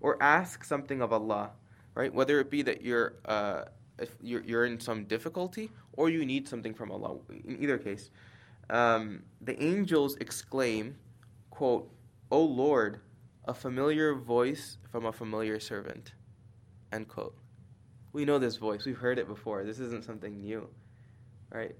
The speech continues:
This is someone that we've been, the angel, I mean, who's recording when you're remembering Allah Ta'ala? Although Allah Ta'ala is seeing and hearing every single thing,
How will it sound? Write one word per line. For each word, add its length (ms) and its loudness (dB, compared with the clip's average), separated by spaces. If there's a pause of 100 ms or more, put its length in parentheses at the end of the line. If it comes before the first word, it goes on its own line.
(100)
This 160 -14
is 240 -10
someone 520 -4
that 180 0
we've 360 -6
been, 380 -6 (220)
the 120 -2
angel, 460 0
I 20 -4
mean, 120 -2
who's 180 -4
recording 460 -2
when 100 -4
you're 80 -2
remembering 260 -2
Allah 240 2
Ta'ala? 380 -4 (360)
Although 140 8
Allah 200 10
Ta'ala 280 4
is 120 -4
seeing 300 -2
and 100 -2
hearing 280 0
every 200 4
single 320 -6
thing, 380 -4